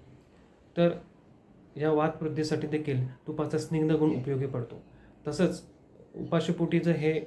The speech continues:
दूध आणि तूप सेवन केलं तर सांध्याचं देखील पोषण होतं, त्यामुळे गुडघेदुखी, सांधेदुखी यासारख्या समस्या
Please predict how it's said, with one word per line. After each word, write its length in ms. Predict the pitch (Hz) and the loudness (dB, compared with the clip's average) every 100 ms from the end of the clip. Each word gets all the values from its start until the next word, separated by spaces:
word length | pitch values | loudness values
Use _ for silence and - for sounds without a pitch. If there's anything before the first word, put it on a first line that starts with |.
| - | -8
दूध 260 | 139 151 | -4 0
आणि 140 | 151 151 | 4 4
तूप 100 | 151 | 2
सेवन 360 | - 147 147 151 | -2 0 0 0
केलं 240 | 131 123 123 - - _ | 0 -2 -4 -16 -20 _
तर 220 | 170 165 160 | 2 2 2
सांध्याचं 540 | - 143 143 151 156 | -2 0 2 2 0
देखील 240 | 151 170 | -2 -2
पोषण 340 | 165 151 131 156 | -2 -2 0 0
होतं, 320 | 139 135 131 - - - | 0 -2 -6 -10 -16 -8
त्यामुळे 280 | 143 151 | 0 2
गुडघेदुखी, 500 | 151 147 151 151 - | 4 2 2 0 -2
सांधेदुखी 680 | 151 143 143 151 135 135 127 - - | -4 -4 -4 -4 -4 -4 -4 -6 -6
यासारख्या 340 | 147 160 156 160 | -4 -2 -2 -2
समस्या 540 | 147 143 135 131 127 | 0 -4 -2 -2 -2